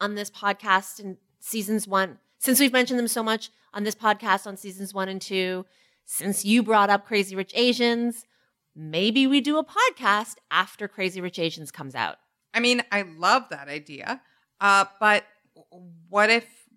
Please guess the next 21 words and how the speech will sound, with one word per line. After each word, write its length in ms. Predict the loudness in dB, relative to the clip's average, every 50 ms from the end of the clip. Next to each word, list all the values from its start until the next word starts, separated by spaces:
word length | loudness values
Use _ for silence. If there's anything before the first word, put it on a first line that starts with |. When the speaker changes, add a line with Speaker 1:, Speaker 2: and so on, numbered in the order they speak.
| _
Speaker 2:
what 180 | -6 -6 -2 -2
if 140 | -2 -2 -4
it's, 440 | -6 -6 -4 -4 -2 -2 -2 -2 -6 _
what 380 | _ -20 -14 -2 0 0 2
is 180 | 2 2 -2 -2
the 100 | -4 -6
show 320 | -8 -6 -2 0 2 2 2
your 260 | 0 0 -2 -2 -2
work 480 | -2 -2 0 0 0 0 _ -18 -18 _ 0
of, 460 | 2 4 6 6 4 4 0 -2 _ _ _ _ _ _ _ _ _ _ _ _ _ _ -2 2
uh, 180 | 4 4 4 2 -2 _ _
can 300 | -14 -4 -2 0 0 2
you 400 | 2 2 2 0 -2 -4 -8 -12 _ _ _ -20 -20 _
do 200 | -6 0 2 2
a 60 | 2
show 200 | 2 0 -4 -4
your 180 | -4 -4 -4 -6
work 340 | -2 2 2 2 0 -2 -10 -12
if 200 | -12 -12 -12 -16
you 120 | -18 -16
love 340 | -12 -2 2 2 2 2